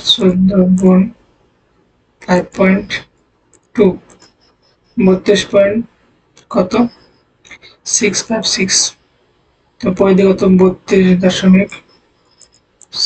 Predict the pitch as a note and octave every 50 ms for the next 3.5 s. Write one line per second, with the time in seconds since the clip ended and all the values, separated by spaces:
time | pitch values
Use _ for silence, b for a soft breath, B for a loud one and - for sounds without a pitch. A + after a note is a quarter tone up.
0 | - - - G3 F#3+ F#3 F#3 - - - - - - - - _ _ _ - G#3
1 | F#3 F#3 F#3+ G#3 - - _ _ _ _ _ _ _ _ - - - - - -
2 | F#3 F#3 - - - - - - _ _ _ _ _ _ _ _ _ _ _ _
3 | - - - - - - F#3+ F#3 F3 F3